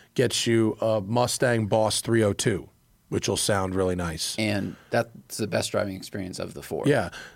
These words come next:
Speaker 1: Thirty grand will get you an Audi R S four, which will sound excellent and, uh, and drive pretty well.
Speaker 2: I think, but that one might be a little, have high mileage, 'cause we looked those up recently,
Speaker 1: Yeah.
Speaker 2: and a good one was, like, forty-five.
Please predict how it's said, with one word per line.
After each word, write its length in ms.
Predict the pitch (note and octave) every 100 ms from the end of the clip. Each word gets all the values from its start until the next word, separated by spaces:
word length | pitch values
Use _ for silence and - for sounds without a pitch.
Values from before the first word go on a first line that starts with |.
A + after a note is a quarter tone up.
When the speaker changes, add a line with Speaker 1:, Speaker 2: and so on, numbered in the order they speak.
| -
Speaker 1:
Thirty 320 | C#3 D3+ D#3+
grand 340 | C#3+ D3 C#3+
will 80 | C#3
get 280 | B2+ B2+ -
you 300 | B2+ A#2+ B2 B2+
an 100 | A2+
Audi 380 | A2+ B2 B2
R 240 | A#2 A#2 A#2
S 180 | G#2+ -
four, 400 | C3+ A#2 - - _ _ _ _
which 220 | G#2 F#2+ G#2+
will 80 |
sound 420 | - A2+ G#2 F2+ - -
excellent 680 | G2+ - G2+ F2+ E2+ - - _ - _ -
and, 340 | F#2+ F2 F2
uh, 240 | F2 D#2+ -
and 180 | G#2 F#2+
drive 320 | F#2+ F2+ E2+
pretty 220 | - E2+
well. 180 | D#2+ D#2+
Speaker 2:
I 60 | D#2
think, 280 | - D3 C#3 -
but 140 | A#2
that 120 | A2+
one 120 | A#2 A2
might 160 | G#2
be 140 | G2 F#2+
a 60 |
little, 340 | F#2+ A2 G#2 G2+
have 140 | G2
high 160 | - F#2+
mileage, 400 | F2+ F2+ F2 -
'cause 100 | G2
we 120 | A2+
looked 140 | B2
those 160 | A#2+ G#2
up 180 | G2+ -
recently, 300 | - - A#2
Speaker 1:
Yeah. 120 | F#2
Speaker 2:
and 100 | G2+
a 40 | F#2+
good 200 | F#2+ A2
one 140 | G2+
was, 80 | G#2
like, 120 | F2+
forty-five. 720 | - G#2 F2 - - - -